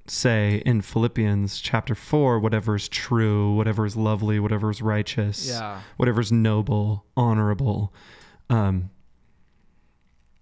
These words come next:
Speaker 1: think about these things. I think he might say in this Ephesians four context, speak those things
Speaker 2: Mm-hmm.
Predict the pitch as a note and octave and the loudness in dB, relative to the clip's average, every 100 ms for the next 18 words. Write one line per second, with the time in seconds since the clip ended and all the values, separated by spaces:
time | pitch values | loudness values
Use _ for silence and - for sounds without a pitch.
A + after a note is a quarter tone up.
0 | - - - F#3 G3+ D3+ C#3+ A#2+ B2 - | -20 -20 2 4 4 2 0 2 0 0
1 | A#2 G#2+ G#2+ A#2+ - D3 - C#3 B2+ A#2 | 0 2 2 0 2 0 2 2 2 0
2 | - - A#2+ A2 A2 G#2+ A2 - B2+ - | -4 0 0 2 2 2 0 -2 -4 -2
3 | A2 G#2+ - B2+ C3+ - A2 G#2 G#2 - | -2 -2 -2 -2 -2 0 -2 -2 -6 -8
4 | - - - - - - D#3+ - - - | -14 -10 -8 -8 -4 -2 -2 -4 -6 -6
5 | - - - - - C#3 G2+ A#2 | -6 -8 -8 -6 -6 -6 -6 -6